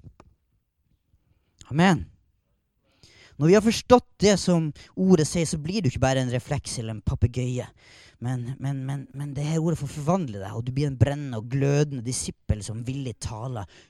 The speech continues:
Guds sannhet med frimodighet, tror jeg. I hvert fall kommer vi nærmere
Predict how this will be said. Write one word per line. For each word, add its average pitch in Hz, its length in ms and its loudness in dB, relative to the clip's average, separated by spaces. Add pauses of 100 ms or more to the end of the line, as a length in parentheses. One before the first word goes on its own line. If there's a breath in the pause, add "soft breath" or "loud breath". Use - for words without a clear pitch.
Guds - 180 -8
sannhet 127 400 -10
med 101 80 -10
frimodighet, 113 840 -14 (100)
tror 107 140 -10
jeg. - 320 -20 (580)
I 110 60 -12
hvert 117 80 -12
fall 120 160 -14
kommer 131 240 -8
vi 127 100 -6
nærmere 120 540 -8